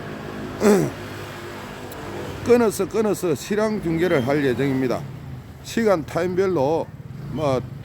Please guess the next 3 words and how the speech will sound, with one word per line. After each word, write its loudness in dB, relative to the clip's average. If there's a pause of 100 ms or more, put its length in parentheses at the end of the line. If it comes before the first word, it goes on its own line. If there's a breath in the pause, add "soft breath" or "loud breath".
(120)
대충의 4
매출이라든지, 2 (540)
어, -2